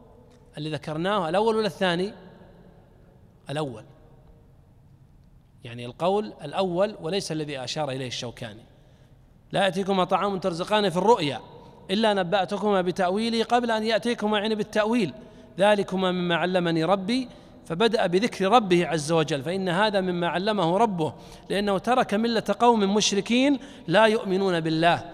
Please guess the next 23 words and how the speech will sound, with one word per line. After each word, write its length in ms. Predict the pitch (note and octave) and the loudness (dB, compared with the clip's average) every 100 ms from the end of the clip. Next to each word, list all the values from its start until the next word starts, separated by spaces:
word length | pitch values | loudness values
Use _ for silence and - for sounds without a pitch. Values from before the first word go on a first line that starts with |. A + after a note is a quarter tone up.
| - - - | -18 -20 -6
وإن 260 | G3+ C4+ D4 | -2 0 0
كانوا 360 | A3+ C4 B3+ A#3 | 4 6 6 6
مقرين 540 | A3 G#3+ G3+ A#3 G#3 | 4 2 2 4 4
بالصانع 600 | E3+ - - F3+ D3+ C3 - - - - - | 2 0 2 4 4 2 -4 -16 -20 -20 -10
ولا 260 | - G3+ A#3 | 4 6 8
يؤمنون 540 | G3+ G3+ F3+ F#3 E3+ | 6 2 0 2 2
بالآخرة، 640 | D#3 D#3+ D#3 D#3 D#3 F3 A#2 - - - | 0 -2 0 0 2 0 0 -8 -18 -8
واتبع 480 | G#3+ - G#3 G3 F3+ | -8 -4 -2 0 0
ملة 380 | F3+ F3 E3 | 0 -2 0
آبائه 800 | E3 D#3+ - F3+ E3+ G#3 G#3+ F3+ | 0 -2 2 2 4 4 4 0
أئمة 300 | F#3 A3 G#3+ F3 | 0 2 0 0
المؤمنين 680 | F#3 F3+ F3 E3+ G3 C4+ B3+ - - - | 0 0 0 2 2 2 0 -6 -4 -2
الذين 440 | F3+ F3 F3+ D#3 | 2 2 2 2
جعلهم 560 | E3 D#3+ E3+ D#3+ D#3+ D#3 | 0 0 0 0 0 0
الله 300 | E3 D#3+ D#3+ | 2 2 2
أئمة 400 | F3+ F#3+ D#3+ D#3+ | 0 -2 -2 0
يدعون 420 | D#3 D3 F#3+ E3 | 0 0 0 0
بأمره، 460 | D3+ F#3+ G#3+ D#3 B2 - - - - | 0 0 2 0 -2 -10 -20 -20 -12
إبراهيم 640 | D3+ D#3 D#3 D#3+ G#3 B3+ A#3+ - - | 2 4 6 4 2 0 -4 -14 -12
وإسحاق 720 | D3 D3+ C#3+ - F3 A3 A#3+ - - - - | -6 -4 -4 -2 0 0 -2 -10 -20 -20 -8
ويعقوب، 560 | D3+ D#3+ C#3 G3+ A3 C#3+ - - - | -2 -2 0 2 2 2 -6 -20 -6
فذكر 380 | E3+ A#3 - F3+ | -2 0 2 2
ربه 760 | F3 G#3 E3+ E3+ F#3+ C4 D4+ | 4 2 2 2 4 4 2